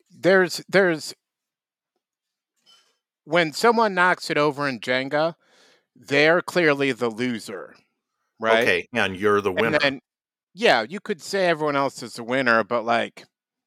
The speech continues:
Speaker 1: really you just celebrate. Everyone, like, you're like, "Oh, look, Martin knocked it over. He lost." And then everyone, like, laughs at him, and then you play again, right?
Speaker 2: Right.
Speaker 1: Or, like, Old Maid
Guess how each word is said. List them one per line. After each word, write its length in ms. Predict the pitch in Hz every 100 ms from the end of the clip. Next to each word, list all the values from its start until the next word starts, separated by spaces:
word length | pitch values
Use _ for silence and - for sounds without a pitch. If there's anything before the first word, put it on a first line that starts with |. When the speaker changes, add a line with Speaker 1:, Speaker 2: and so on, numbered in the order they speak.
| _ _
Speaker 1:
really 420 | 131 165 180 160
you 180 | 143 127
just 260 | 117 139 123
celebrate. 640 | - 147 131 120 123 120
Everyone, 400 | 120 131 139 139 131
like, 360 | 120 113 _ _
you're 220 | 107 120
like, 300 | 117 107 - _ _ _ _
"Oh, 260 | 214 226 208
look, 400 | 240 220 135 - _ _ _ _ _ _ _ _
Martin 400 | 143 185 202 202
knocked 340 | 190 185 -
it 80 | 196
over. 460 | 208 190 135 107 -
He 240 | - 214 226
lost." 520 | 202 208 180 131 -
And 80 | 127
then 100 | 127
everyone, 300 | 120 131 127
like, 220 | 120 -
laughs 380 | 123 123 120 -
at 200 | 127 123
him, 160 | 120
and 80 | 113
then 140 | 113 113
you 80 |
play 280 | 101 143 117
again, 300 | 104 98 92
right? 280 | 92 107 123 _ _ _ _ _ _ -
Speaker 2:
Right. 320 | 110 87 73 -
Speaker 1:
Or, 140 | 151
like, 300 | 156 156 143 -
Old 320 | 160 165 139
Maid 600 | 139 151 156 110 104 -